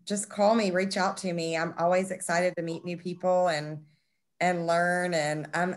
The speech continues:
I'm a guinea pig. So, uh, let me be your guinea pig if you have something new and exciting.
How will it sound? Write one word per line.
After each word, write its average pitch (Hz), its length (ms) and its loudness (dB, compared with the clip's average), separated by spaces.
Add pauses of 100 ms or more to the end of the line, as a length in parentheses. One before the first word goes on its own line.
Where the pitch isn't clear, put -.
I'm 185 140 0
a 185 80 0
guinea 185 320 -2
pig. 143 460 -4
So, 160 680 0 (100)
uh, 156 460 0 (560)
let 190 220 4
me 208 120 0
be 202 120 -4 (100)
your 196 140 2
guinea 190 300 0
pig 165 300 0
if 151 140 -6
you 170 100 -4
have 165 220 0
something 170 420 -6
new 160 160 -2
and 160 140 -2
exciting. 139 680 -4